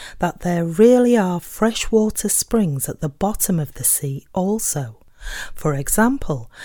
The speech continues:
some Polynesians dive into the sea and drink the fresh water from the spring there. It is a mystery that they could go into the sea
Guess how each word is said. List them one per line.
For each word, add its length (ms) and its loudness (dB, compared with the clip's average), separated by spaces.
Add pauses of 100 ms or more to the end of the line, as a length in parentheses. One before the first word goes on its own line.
(180)
some 280 4
Polynesians 1080 0
dive 380 2
into 300 0
the 100 -4
sea 480 -2
and 160 2
drink 300 -2
the 80 -6
fresh 500 -4
water 500 0 (280)
from 240 0
the 100 0
spring 580 -2
there. 300 -2 (520)
It 180 -4
is 160 0
a 60 0
mystery 600 0
that 220 -6
they 160 0
could 280 -10
go 180 2
into 300 0
the 120 0
sea 480 2